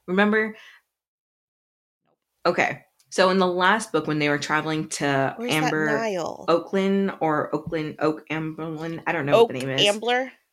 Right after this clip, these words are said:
Speaker 1: Sure. In my head, totally named it something else. They were on the ship.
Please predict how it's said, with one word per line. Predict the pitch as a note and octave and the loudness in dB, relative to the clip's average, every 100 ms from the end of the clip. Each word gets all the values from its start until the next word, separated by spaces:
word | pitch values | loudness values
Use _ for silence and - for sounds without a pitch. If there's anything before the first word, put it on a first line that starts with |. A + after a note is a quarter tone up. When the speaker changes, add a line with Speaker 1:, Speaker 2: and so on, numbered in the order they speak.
| _ _ _ _ | _ _ _ _
Speaker 1:
Sure. | - G3 D#3 C#3+ - _ _ | -2 2 2 0 -8 _ _
In | F3+ | 0
my | E3 | 2
head, | D#3+ D3 C#3 C#3+ - - | 2 2 0 -4 -10 -6
totally | D#3+ D3+ C3+ | -2 0 -2
named | B2+ C3 | -2 -4
it | - | -6
something | C#3 C3+ C3+ | -8 -6 -2
else. | C3+ C#3+ - - _ _ | -2 -2 -6 -16 _ _
They | F#3 | 2
were | F#3 - | 4 4
on | F#3 F3+ | 4 2
the | D3 | 0
ship. | - E3+ E3+ - | -2 -2 -4 -6